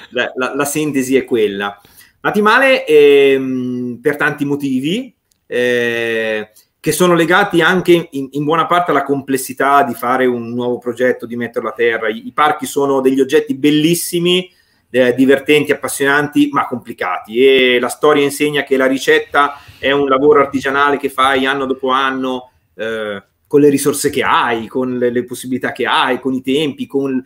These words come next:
quello che gli azionisti ti concedono di fare, eccetera, eccetera. Quindi c'è stata una prima fase, diciamo, duemilaquattordici duemilasedici,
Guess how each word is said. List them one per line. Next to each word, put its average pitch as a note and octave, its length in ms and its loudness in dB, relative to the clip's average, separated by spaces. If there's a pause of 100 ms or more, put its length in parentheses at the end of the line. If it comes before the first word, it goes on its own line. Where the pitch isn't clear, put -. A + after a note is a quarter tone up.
(140)
quello D3 160 2
che C#3+ 120 -2
gli C#3 40 2
azionisti C#3 380 -2
ti C3+ 80 -14
concedono C3 340 -2
di B2+ 80 -4
fare, C3 200 -2
eccetera, A2+ 260 -10
eccetera. - 320 -16 (380)
Quindi G3+ 180 2
c'è F#3 120 2
stata F3+ 280 0
una D3 140 2
prima G#3 220 2
fase, G2+ 480 -4
diciamo, C#3 400 -2
duemilaquattordici E3+ 800 0
duemilasedici, C#3+ 880 -4